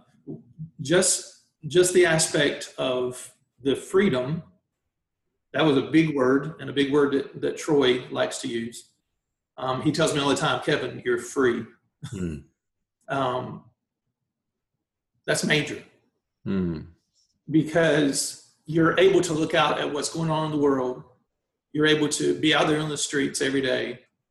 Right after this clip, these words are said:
Speaker 1: You're able to speak to people. You're able to share with them the gospel of Jesus Christ. You're then able to start meeting with them, you know, sometimes even on a one-on-one,
Speaker 2: Hmm.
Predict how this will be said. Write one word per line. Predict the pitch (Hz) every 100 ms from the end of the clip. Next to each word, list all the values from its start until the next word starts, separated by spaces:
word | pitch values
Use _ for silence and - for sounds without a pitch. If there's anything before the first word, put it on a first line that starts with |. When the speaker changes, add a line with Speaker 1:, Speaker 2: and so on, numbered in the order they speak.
| _ _ _ _ _ -
Speaker 1:
You're | 147
able | 151 143 143
to | - 151 139 143
speak | - - 175 170 -
to |
people. | - 143 127 120 123
You're | 143
able | 143 139 135
to | 131 - 135 135 - _ _ _
share | - - 165 170
with | 156 -
them | 143 131 135 -
the | 127
gospel | 131 123 - 135
of | 131
Jesus | 123 117
Christ. | - 120 117 117 - - - _
You're | 151
then | 151 147
able | 143 139
to | 135
start | - 156 147
meeting | 147 156 156 143 139
with | 123 -
them, | 131 - 113 - _ _ _ _ _ _
you | 160
know, | 151
sometimes | 143 180 165 180 180
even | 180 180
on | 160
a |
one-on-one, | 151 160 160 147 139 110 - - _ _ -
Speaker 2:
Hmm. | 98 87